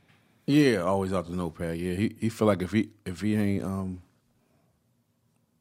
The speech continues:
feel like, he feels like, he's the total opposite, opposite of me. I don't write raps unless I'm going to the studio.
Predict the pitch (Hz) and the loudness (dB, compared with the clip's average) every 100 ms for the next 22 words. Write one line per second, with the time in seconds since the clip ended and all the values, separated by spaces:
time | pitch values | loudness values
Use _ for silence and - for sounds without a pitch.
0 | _ _ _ - 95 92 - - _ _ | _ _ _ -2 0 0 -6 -18 _ _
1 | _ _ 95 113 - 110 101 95 101 87 | _ _ -8 -6 2 2 2 2 0 -2
2 | 101 135 117 120 104 98 92 - 104 90 | 2 2 4 4 6 2 -2 -2 0 0
3 | 82 85 85 90 78 - _ _ _ _ | 0 -6 -4 -4 -6 -10 _ _ _ _
4 | _ _ _ _ 95 117 107 104 101 82 | _ _ _ _ -2 0 2 0 0 -2
5 | 87 65 - - - _ _ _ _ _ | -6 -8 -12 -18 -18 _ _ _ _ _
6 | _ - 90 87 90 87 95 85 78 - | _ -8 -6 -6 -6 -4 -6 -6 -12 -6
7 | 90 82 69 60 | -4 -4 -8 -12